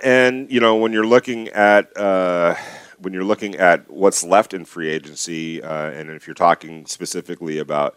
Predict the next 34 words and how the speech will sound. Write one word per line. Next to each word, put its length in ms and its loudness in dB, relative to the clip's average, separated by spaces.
you 80 -12
know, 40 -8
some 220 -12
veteran 320 2
type 260 0
players 360 2
that 100 -4
could 120 -12
help 200 0
you 80 -8
at 160 -8
safety 420 -4
or 120 -4
even 240 -10
cornerback, 580 -2
obviously 400 -6
the 100 -12
big 180 -4
name 280 -8
<laughs> 20 -16
Richard 240 -12
Sherman 300 -2
is 100 -8
still 220 -4
out 240 -4
there. 120 -10
I'm 120 -14
not 180 -8
quite 300 -2
sure, 400 -2
you 120 -8
know, 220 -4
where, 840 6
um, 640 -2